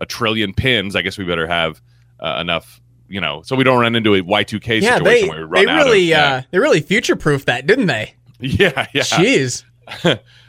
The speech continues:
Speaker 1: Uh, the inventor of the A T M, John Shepard Barron, had at first envisioned a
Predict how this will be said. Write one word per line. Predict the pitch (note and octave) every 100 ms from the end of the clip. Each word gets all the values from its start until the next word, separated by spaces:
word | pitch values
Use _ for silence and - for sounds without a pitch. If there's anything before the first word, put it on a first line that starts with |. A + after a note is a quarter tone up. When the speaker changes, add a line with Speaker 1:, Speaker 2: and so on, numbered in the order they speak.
| -
Speaker 1:
Uh, | B2 B2+
the | D#3
inventor | D#3+ B3 B3+
of | E3+
the | D3+
A |
T | D3
M, | C#3 B2+
John | C3+ D3
Shepard | D#3 D#3+ D3 A#2+
Barron, | C#3+ C#3+ A2+
had | A#2+
at | A2+
first | - D#3+ E3+
envisioned | C#3 A#2 G#2+ A2 A2
a | G#2 G2+ G2 G2